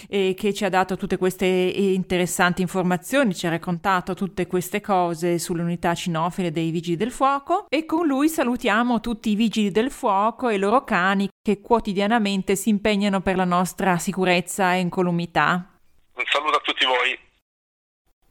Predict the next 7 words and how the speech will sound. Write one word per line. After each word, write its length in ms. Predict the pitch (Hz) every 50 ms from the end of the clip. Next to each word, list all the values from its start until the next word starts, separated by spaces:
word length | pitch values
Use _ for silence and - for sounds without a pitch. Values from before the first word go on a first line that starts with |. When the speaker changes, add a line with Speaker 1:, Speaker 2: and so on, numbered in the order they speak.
| _ _ _ _ -
Speaker 1:
Il 60 | 254
nostro 400 | 269 285 294 294 - - 403 359
ospite 380 | 381 392 - 359 320 - 208 202
accennava 640 | 202 208 - 320 339 269 214 208 240 302 320 262
alla 100 | 196 180
fine 240 | 180 - - 277 269
dell'intervista 1200 | 196 202 190 190 214 220 214 - 339 359 339 233 202 208 220 262 - - - - - 294 294 302